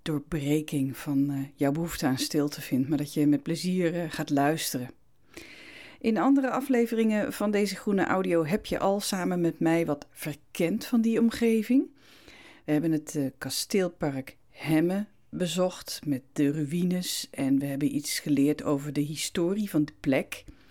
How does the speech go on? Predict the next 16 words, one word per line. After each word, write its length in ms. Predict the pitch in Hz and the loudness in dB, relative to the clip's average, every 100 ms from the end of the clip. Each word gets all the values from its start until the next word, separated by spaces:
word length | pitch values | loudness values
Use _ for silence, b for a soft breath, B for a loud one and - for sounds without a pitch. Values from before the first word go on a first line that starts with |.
| B B B B | B B B B
En 140 | B 202 | B 2
als 220 | - 226 | 2 2
je 80 | 233 | 2
nou 180 | 208 202 | 2 0
die 160 | 202 | -2
opname 440 | 220 - 202 185 180 | -4 0 0 2 2
nog 240 | 214 226 | 0 0
eens 180 | 196 - | -6 -8
zou 280 | - 175 165 | -4 0 2
willen 260 | 165 151 139 | 4 4 2
horen, 540 | 165 240 202 147 240 b b b - | 2 2 2 0 -4 b b b -10
zoek 240 | 196 247 | -4 -2
dan 180 | 247 220 | 0 0
in 140 | 202 | 0
je 160 | 180 147 | 0 0
podcast-app 1040 | - - 285 - 226 233 - 202 196 - | -2 0 0 0 -2 0 -4 -2 -2 -4